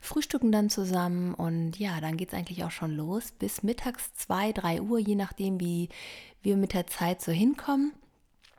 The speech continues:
In einer ganz kleinen Gruppe, maximal zehn Teilnehmer und, ähm,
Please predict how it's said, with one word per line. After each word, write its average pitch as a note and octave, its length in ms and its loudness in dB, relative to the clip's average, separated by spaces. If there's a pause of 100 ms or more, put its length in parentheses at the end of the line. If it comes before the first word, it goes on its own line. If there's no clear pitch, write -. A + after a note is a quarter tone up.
(160)
In F3+ 100 2
einer F#3 100 6
ganz G3 160 4
kleinen F3 260 2
Gruppe, G3+ 360 4
maximal F#3 640 0
zehn G#3 420 0
Teilnehmer F3+ 760 0 (680)
und, F3+ 800 -2
ähm, E3 580 -2